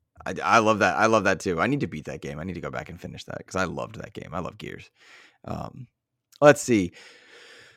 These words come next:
Uh, we did have two listener questions. I'm scrolling on down here, gents. Uh, this one came from Todd Oxtra. He's a patron. He wrote this one in over on our Discord. He says,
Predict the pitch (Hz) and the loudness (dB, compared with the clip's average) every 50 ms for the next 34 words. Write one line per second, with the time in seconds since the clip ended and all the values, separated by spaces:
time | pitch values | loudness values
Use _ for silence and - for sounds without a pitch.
0 | _ _ _ _ _ 156 175 175 170 180 196 208 185 170 202 208 220 202 180 165 | _ _ _ _ _ 4 4 6 6 6 4 2 4 6 6 6 6 4 2 2
1 | - - 220 220 214 190 190 185 185 - 165 147 - - 139 127 120 - 160 156 | 2 2 2 4 6 6 6 6 6 4 2 2 6 8 8 8 8 4 0 -2
2 | 143 147 139 123 - - 143 131 127 127 123 120 117 120 117 117 123 123 120 120 | 0 -2 -2 2 4 6 6 8 8 6 6 6 8 6 6 6 4 4 4 4
3 | 113 107 107 117 120 120 117 - - - - 117 117 113 110 110 104 127 156 - | 4 4 4 4 4 4 2 0 -6 -8 -4 0 2 4 4 6 6 4 4 4
4 | - 190 156 139 - 143 131 120 120 110 98 - 135 139 135 127 120 117 123 127 | 2 2 2 2 2 2 2 2 0 -2 -2 0 4 6 8 8 8 6 4 2
5 | - - - 143 139 120 104 101 - 123 123 120 - - 139 131 127 117 110 110 | 2 2 4 4 4 4 2 2 4 4 4 4 4 2 0 0 2 4 4 4
6 | 101 - 120 117 - 120 110 107 107 104 104 98 95 95 98 98 92 92 92 90 | 4 2 0 -2 -2 -2 -2 0 0 0 0 0 0 0 0 0 0 -2 -2 0
7 | 104 110 113 - - 139 143 147 151 156 156 139 131 135 127 - - 123 113 110 | 0 0 0 0 2 4 6 6 6 6 4 0 -4 -6 -4 0 2 4 4 4
8 | 107 104 95 110 | 4 2 0 -4